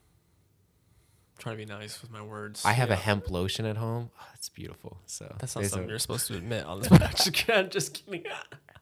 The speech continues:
Speaker 1: You're
Speaker 2: There's
Speaker 1: hilarious.
Speaker 2: purposes for it. Yeah,
Speaker 1: Uh,
Speaker 2: go ahead.
Speaker 1: I think,
Speaker 2: <laughs>
Speaker 1: I think that, you know, just with logic, you know, just because God created something doesn't mean the way we use it is,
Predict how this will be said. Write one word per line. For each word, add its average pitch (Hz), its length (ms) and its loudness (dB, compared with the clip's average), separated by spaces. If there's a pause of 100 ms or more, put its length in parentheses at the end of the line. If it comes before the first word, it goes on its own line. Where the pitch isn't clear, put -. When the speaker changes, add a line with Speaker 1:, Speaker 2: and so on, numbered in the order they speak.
(640)
Speaker 1:
You're - 120 -8
Speaker 2:
There's 233 340 6
Speaker 1:
hilarious. 139 280 8
Speaker 2:
purposes 98 520 4
for 427 80 4
it. - 260 2
Yeah, 85 200 0
Speaker 1:
Uh, - 20 -4
Speaker 2:
go 101 140 0
ahead. 87 260 0
Speaker 1:
I 156 160 6
think, 202 540 6
Speaker 2:
<laughs> - 0 -
Speaker 1:
I 175 180 4
think 185 240 2
that, 160 260 4
you 156 180 2
know, 131 180 2
just 147 340 -2
with 143 240 0
logic, 127 640 2
you 135 60 -6
know, 120 180 0
just 156 240 0
because 156 240 0
God 127 240 2
created 123 260 -4
something 120 220 -6
doesn't 123 260 -4
mean 123 180 -6
the 120 80 -4
way 117 120 -4
we 117 80 -6
use 117 260 -8
it 120 200 -8
is, 117 520 -8